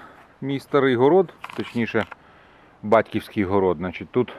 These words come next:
системи поливу газонів немає. Тут відкритим способом, ось о водопровід, основна труба п'ятидесятка йде понад краєм вздовж цього городу.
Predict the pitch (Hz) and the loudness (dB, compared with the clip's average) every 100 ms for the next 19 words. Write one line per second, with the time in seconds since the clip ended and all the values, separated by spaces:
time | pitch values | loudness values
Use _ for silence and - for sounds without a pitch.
0 | - - _ _ - 110 - 123 113 107 | -20 -20 _ _ -16 -8 0 2 4 4
1 | 120 113 104 95 107 107 104 104 110 135 | 4 6 4 4 4 4 4 2 2 4
2 | 190 196 185 - - - - - - 143 | 4 2 0 -10 -20 -20 -20 -10 0 0
3 | - - - - 120 - 131 127 120 107 | 0 -10 -6 -2 -2 2 2 2 0 2
4 | - 170 180 180 151 156 - - - - | 4 4 4 2 2 0 -2 -4 -4 -4
5 | - - - - - - - 117 - 120 | -8 -10 -18 -20 -20 -20 -14 -12 -4 -2
6 | 107 110 104 175 165 143 - - - - | 0 0 0 0 0 -2 -8 -20 -20 -14
7 | 98 120 117 110 98 101 98 95 - 90 | -6 0 2 2 2 2 2 2 -2 -8
8 | 98 101 - 98 - 90 92 - 98 87 | -6 -2 0 0 0 -2 -2 -2 -4 -4
9 | _ - - - - _ 120 107 98 92 | _ -20 -20 -20 -20 _ 2 4 4 2
10 | 95 104 95 - 104 101 120 165 170 147 | 0 0 0 -2 2 2 4 2 2 0